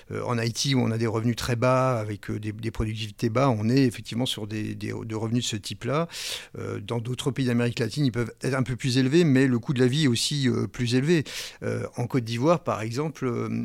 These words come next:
on considère que pour une famille, euh, de huit personnes, euh, il faudrait pouvoir, euh, obtenir un revenu annuel, euh,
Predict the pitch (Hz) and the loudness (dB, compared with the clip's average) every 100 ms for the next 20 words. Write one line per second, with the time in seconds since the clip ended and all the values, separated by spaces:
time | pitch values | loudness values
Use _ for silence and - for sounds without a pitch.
0 | 117 117 117 113 - 120 139 - 120 - | -6 -8 -6 -4 -2 0 0 0 -2 -2
1 | 135 127 117 - 123 113 117 120 143 135 | -6 -4 -4 -4 -4 0 2 4 4 4
2 | 110 113 117 120 - - 175 190 127 - | 2 0 -2 -2 -2 0 2 2 0 -2
3 | - - - 107 104 104 - - 104 117 | -12 -18 -12 -6 -4 -4 -6 -8 -8 -8
4 | - - 135 120 151 - 127 123 160 156 | -6 -2 0 4 2 2 -2 4 6 6
5 | 120 113 117 120 - 143 151 139 120 110 | 4 2 0 -2 -2 0 2 2 0 0
6 | 127 120 135 120 127 147 147 120 | 2 4 6 6 6 6 4 2